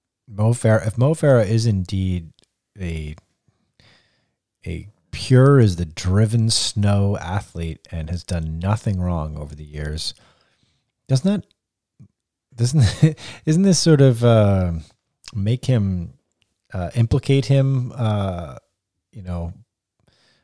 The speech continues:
by, by default, by suggesting, like, No, we wanna hold on to this, these samples because the technology as it stands right now is not sufficient enough to bust this athlete.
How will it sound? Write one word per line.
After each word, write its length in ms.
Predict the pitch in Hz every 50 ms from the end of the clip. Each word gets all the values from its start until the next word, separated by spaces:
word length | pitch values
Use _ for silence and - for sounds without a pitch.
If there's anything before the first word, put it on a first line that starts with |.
| _ _ _ _ _ _ -
by, 180 | 104 98 98 - _ _ _ _ -
by 200 | - 95 95 95
default, 560 | 87 98 - - - 92 90 107 135 - _
by 160 | - 90 90
suggesting, 600 | 90 - - 87 - 98 95 98 - - 120 110
like, 240 | 107 107 90 87 - 104
No, 120 | 95 90
we 100 | 90 92
wanna 220 | 90 92 98 101
hold 300 | 98 - - - 90 90
on 180 | 90 90 92 98
to 100 | - 90
this, 380 | 82 85 82 - - - - _ -
these 160 | 104 92 -
samples 460 | - - 90 85 82 - 90 90 90 -
because 400 | - 90 - 95 90 82 - - _ _ _ _ _ _ _ _ _ _
the 120 | 107 101
technology 880 | - - - - 120 - - 120 107 92 95 101 107 101 98 110 113 107
as 100 | 101 90
it 60 | 98 92
stands 420 | - - - 98 98 98 95 92
right 220 | 90 87 87 85
now 380 | 85 87 87 90 95 104 110 - - -
is 140 | 92 85 95
not 340 | 92 90 87 87 87 - - _ _
sufficient 720 | - - - 95 - - - 98 95 - - - 87 - - -
enough 460 | 92 87 85 80 78 - - - - _ _ _ _ _ _ _ _ _ -
to 140 | - 104 85
bust 500 | 80 - 90 82 76 - - - - 110
this 280 | 107 104 - - - -
athlete. 560 | - 101 104 107 - - 120 120 120 123 -